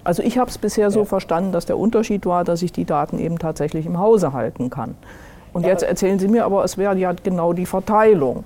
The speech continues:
Speaker 2: Es wären, äh, wenn Sie logisch drauf schauen, ja, ist es ein Data Lakehouse. Also Sie haben einen Blick auf sämtliche Daten weltweit. Ja, also sozusagen einen globalen Namensraum. Wenn man auf die physikalischen, äh, Möglichkeiten schaut,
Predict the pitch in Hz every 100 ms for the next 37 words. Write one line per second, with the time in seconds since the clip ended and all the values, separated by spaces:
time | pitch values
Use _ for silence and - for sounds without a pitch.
0 | - 135 120 - 156 156 156 165 214 127
1 | 123 120 - 110 135 151 156 151 143 -
2 | 131 120 143 196 220 - 190 160 - -
3 | 175 202 277 226 139 - - - - 156
4 | 131 139 139 131 131 135 - 143 143 139
5 | 139 117 151 - 160 180 147 139 185 -
6 | - - - - 147 - 139 151 165 139
7 | 135 123 120 - 110 - 113 131 123 110
8 | - - - - - - 240 - 127 135
9 | - - 127 139 160 139 135 135 127 127
10 | 120 117 127 107 113 117 269 - - -
11 | - - - - - 127 147 156 156 175
12 | - - 123 - - 135 147 - 185 233
13 | - 175 156 151 - 123 143 139 - -
14 | 131 139 - 110 131